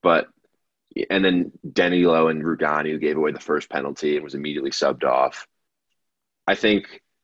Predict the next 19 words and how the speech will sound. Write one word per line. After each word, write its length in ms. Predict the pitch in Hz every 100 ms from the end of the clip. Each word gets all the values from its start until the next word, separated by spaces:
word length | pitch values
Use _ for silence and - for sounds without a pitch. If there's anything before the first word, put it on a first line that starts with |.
| _ _ _
it's 180 | 117 -
definitely 340 | 123 120 135
a 40 | 117
team 220 | - 107
in 60 | 98
transition. 640 | - 90 85 87 - 107
I 60 |
think 160 | 90 113
Allegri 420 | 87 85 85 90
has 200 | 85 80
them 140 | 80 76
moving 200 | 76 80
in 60 |
the 80 | 73
right 180 | 73 71
direction, 680 | 67 64 - - 85 92 - _ _ _ _ _ _ _ _
but 320 | 92 85 82 - _ _ _ _ _ _ -
it's 220 | 98 -
definitely 800 | 110 110 113 104 98 92 85